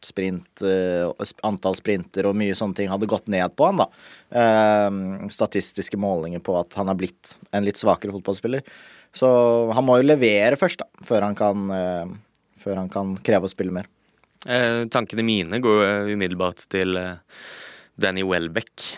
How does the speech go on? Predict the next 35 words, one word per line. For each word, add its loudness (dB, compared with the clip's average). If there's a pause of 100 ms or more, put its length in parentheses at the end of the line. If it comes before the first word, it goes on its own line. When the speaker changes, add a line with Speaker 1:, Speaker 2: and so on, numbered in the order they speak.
Speaker 2:
som -4
Speaker 1:
<laughs> 2
Speaker 2:
var, 4
Speaker 1:
Og -2
det 4
er 2
Speaker 2:
eh, 0
Speaker 1:
strengt. -10 (340)
Speaker 2:
ja, 4
det, -6
ja, 2
for -6
det, 2
det -2
var 2
det 4
jeg -4
skulle 2
avslutte -4
resonnementet 0
med, 0
å -10
spørre 2
om -4
det 0
er -6
for -10
strengt, -4
men -4
det 4
er 0
jo -16
på -8
en -4
måte 0